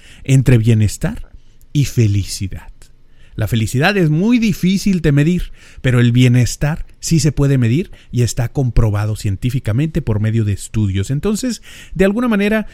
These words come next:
eh, es mejor trabajar con bienestar que con felicidad porque es un poco más tangible, o mucho más tangible.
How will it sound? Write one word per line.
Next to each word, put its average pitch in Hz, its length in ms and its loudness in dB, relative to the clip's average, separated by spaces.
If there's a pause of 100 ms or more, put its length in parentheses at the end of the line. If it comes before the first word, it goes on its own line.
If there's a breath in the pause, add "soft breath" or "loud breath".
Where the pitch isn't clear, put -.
(200 loud breath)
eh, 127 360 0
es 165 160 2
mejor 160 600 0
trabajar 131 540 -2
con 117 280 0 (240 soft breath)
bienestar 120 840 0
que 123 160 -4
con 110 160 -2
felicidad 208 580 0
porque 123 320 -2
es 117 120 -2
un 131 80 0
poco 123 260 -4
más 110 260 -4
tangible, 98 480 -4
o 131 120 2
mucho 170 400 0
más 120 260 -4
tangible. 104 640 -6